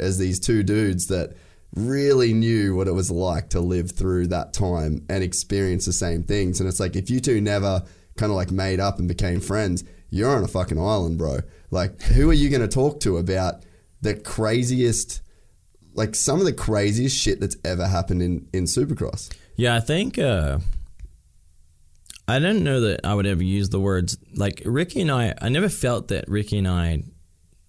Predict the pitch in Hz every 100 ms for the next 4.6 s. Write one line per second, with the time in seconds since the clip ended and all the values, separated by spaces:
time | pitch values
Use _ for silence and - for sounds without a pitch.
0 | _ - - 80 - - 76 - - 87
1 | 80 - 78 82 - - - - - -
2 | 104 117 135 139 120 104 98 95 90 -
3 | - - 104 104 104 98 92 90 87 80
4 | 90 85 82 71 - -